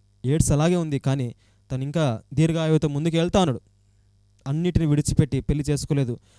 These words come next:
ప్రభు కొరకు బ్రతుకుతూ ప్రభు పరిచర్య చేస్తూ ఉంటున్నాడు. చూసారా,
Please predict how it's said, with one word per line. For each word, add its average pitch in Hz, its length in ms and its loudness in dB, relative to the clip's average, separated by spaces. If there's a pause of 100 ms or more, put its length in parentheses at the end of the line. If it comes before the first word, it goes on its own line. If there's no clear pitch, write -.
(140)
ప్రభు 143 220 8
కొరకు 156 220 -2
బ్రతుకుతూ 139 380 -4
ప్రభు 135 260 2
పరిచర్య 131 380 0
చేస్తూ 117 360 -2
ఉంటున్నాడు. 110 320 -8 (480)
చూసారా, 135 220 0